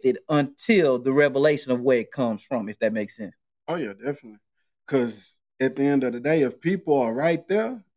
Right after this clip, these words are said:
Speaker 2: uh, obviously they don't have an issue with you
Speaker 1: Mm-hmm.
Speaker 2: because they willing to take the wisdom that comes from you. It's just they have an issue with God. And a
Speaker 1: Mm.
Speaker 2: lot of times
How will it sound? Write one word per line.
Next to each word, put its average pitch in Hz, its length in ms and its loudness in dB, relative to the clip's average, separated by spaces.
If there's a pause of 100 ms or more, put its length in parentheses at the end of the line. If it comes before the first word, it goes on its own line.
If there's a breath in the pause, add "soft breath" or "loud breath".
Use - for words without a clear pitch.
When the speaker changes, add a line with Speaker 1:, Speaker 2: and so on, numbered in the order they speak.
(760)
Speaker 2:
uh, 113 60 -10 (160)
obviously 123 760 0 (100)
they 127 120 0
don't 123 160 2
have 117 180 -2
an 117 80 -8
issue 113 260 -12
with 107 220 -18
you 143 300 0 (120)
Speaker 1:
Mm-hmm. 110 260 -6
Speaker 2:
because 117 320 -2
they 117 120 -2
willing 151 320 4
to 127 80 2
take 120 340 -2
the 117 80 -8
wisdom 117 400 2
that 113 120 -12
comes 113 280 -6
from 110 200 -20
you. 139 340 2 (480)
It's 143 200 4
just 123 240 -2
they 123 140 0
have 113 220 -2
an 98 100 -14
issue 117 340 -4
with 95 220 -20
God. 120 400 2
And 135 680 2
a 113 60 0
Speaker 1:
Mm. 110 120 -6
Speaker 2:
lot 156 260 4
of 143 80 0
times 127 640 -2